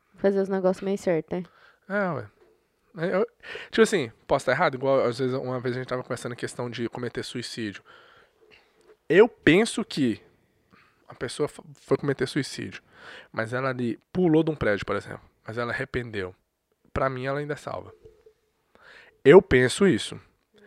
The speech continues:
Speaker 2: Não, eu não tenho como eu provar, eu não tô falando isso baseado em
Speaker 1: Seu
Speaker 2: versículo, em nada.
Speaker 1: pensamento.
Speaker 2: É o meu pensamento. Por quê? Porque a pessoa arrependeu.
Speaker 1: Uhum.
Speaker 2: Mas tem gente que acha que não, porque depois que você pulou, você já tinha decidido morrer, acabou.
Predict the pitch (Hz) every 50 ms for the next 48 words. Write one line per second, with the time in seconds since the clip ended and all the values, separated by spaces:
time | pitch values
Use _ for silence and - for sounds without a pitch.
0 | _ - - - - - 127 143 156 175 180 - 131 127 131 156 175 - 165 151
1 | 156 147 - 151 139 139 127 - - 117 110 110 107 117 135 156 - - 131 127
2 | 123 135 160 160 - 160 - - 131 127 127 127 - - 131 123 123 117 120 120
3 | 117 117 117 117 110 110 104 - - - 156 160 175 185 214 208 151 131 113 104
4 | - - - - - - - - - 123 120 127 127 135 151 160 - - 160 -
5 | 208 190 151 127 - - 220 196 - - - 120 - - - 151 - - 175 -
6 | - 185 165 180 - 196 190 170 127 101 92 - - _ _ _ _ _ _ _
7 | _ _ _ _ _ _ - 190 190 180 185 185 180 180 185 185 180 - - -
8 | - 120 139 135 - 151 135 - 135 135 - - 151 135 135 - - 202 175 127
9 | 104 - 113 113 107 - 123 - - 135 127 - 127 117 - - 143 127 120 131
10 | 160 165 156 - - 139 127 - - 123 117 117 - - 110 - 117 117 120 123
11 | 120 107 110 127 - - 165 143 - - - _